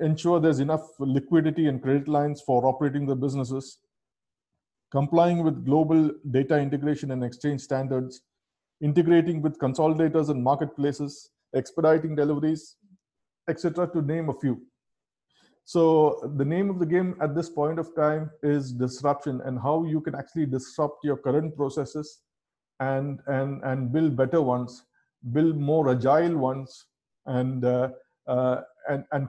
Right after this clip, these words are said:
claim the, the edge, uh, in the market. And, uh, as far as we, we see across every single industry, we see that, uh, technology is playing a huge,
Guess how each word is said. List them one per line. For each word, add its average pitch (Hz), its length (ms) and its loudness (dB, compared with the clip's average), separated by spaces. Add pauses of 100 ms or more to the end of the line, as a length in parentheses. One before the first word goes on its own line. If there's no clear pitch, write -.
claim 180 340 2
the, 165 240 0 (100)
the 139 220 -2
edge, 143 240 -2 (360)
uh, 131 380 -2 (340)
in 131 100 -4
the 135 80 -2
market. 117 360 -6 (640)
And, 156 400 -2
uh, 147 400 2 (100)
as 156 220 -2
far 175 200 0
as 160 160 0
we, 160 140 -2 (240)
we 147 240 -2
see 160 360 -2 (100)
across 160 520 0 (140)
every 175 380 0
single 160 320 -2
industry, 139 540 -2 (440)
we 135 260 0
see 170 260 -2
that, 156 180 2 (120)
uh, 127 200 2
technology 147 500 -4
is 160 120 -8
playing 143 320 -2
a 127 60 -2
huge, 160 460 2